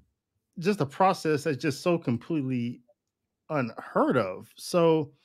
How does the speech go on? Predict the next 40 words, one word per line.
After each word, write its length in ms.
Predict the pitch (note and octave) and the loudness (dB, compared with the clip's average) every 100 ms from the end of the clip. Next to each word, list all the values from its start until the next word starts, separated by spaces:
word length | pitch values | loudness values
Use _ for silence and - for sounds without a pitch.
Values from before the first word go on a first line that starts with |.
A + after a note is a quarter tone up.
| _ _ - - _ _ _ _ _ - | _ _ -20 -20 _ _ _ _ _ 0
and 340 | G3+ F#3 F3 - _ _ _ _ _ - | 4 6 4 -2 _ _ _ _ _ 4
also 400 | A3 D4 D4 A#3+ | 6 6 4 6
the, 180 | F#3+ E3+ | 6 4
the, 400 | D3 D#3+ D3+ - | 4 4 2 -4
the 240 | - E3 E3+ | -12 -4 -4
part 400 | C3+ G3+ G3 - | 4 8 8 8
of 180 | E3 C#3 | 0 2
having 480 | G3+ F#3+ E3 D3 | 2 4 4 4
no 260 | D3+ F3 F3 | 6 6 6
appeal, 1000 | D#3 C3 - - - A3 D3 G#2 E2 - - | 4 0 -2 -8 2 6 6 4 -4 -10 -2
you 100 | E3 | 4
know, 180 | C#3+ | 4
this 180 | C#3 F3+ | 4 2
is 80 | F3+ | 2
what 100 | D#3 | 0
this, 220 | C#3+ C3+ | -2 -2
the 80 | D3 | 0
media 360 | D3 E3 C#3+ C3+ | 2 4 4 4
thing 300 | C#3 C3+ B2+ | 4 4 4
is 120 | B2 | 0
saying 180 | C3+ C3 | 0 0
again, 140 | B2 | 0
you 60 | B2+ | -2
know, 100 | B2 | -2
from 140 | A2+ | -6
C 280 | - D#3+ C#3 | -4 4 6
N 100 | C3 | 6
A 300 | C3 C3 C3 | 6 6 4
and 220 | A#2+ A#2+ - _ - - - - | 2 -2 -6 _ -20 -20 -16 0
all 100 | D3+ | 2
the 80 | C#3+ | 2
sources 400 | - E3 D3 C3+ | 2 2 2 4
that 80 | C3+ | 4
are 80 | |
picking 640 | A#2+ - D#3 E3 D3+ C#3+ C3+ | 4 0 0 2 2 2 2
them 200 | G3+ C3 | 4 4
up, 220 | A#2+ - | 4 2
that 260 | C#3 C3 | 2 2
there's 380 | C#3 D#3+ D3+ B2+ | 2 2 2 0
no 400 | D3 D3 D3 - | 0 2 2 0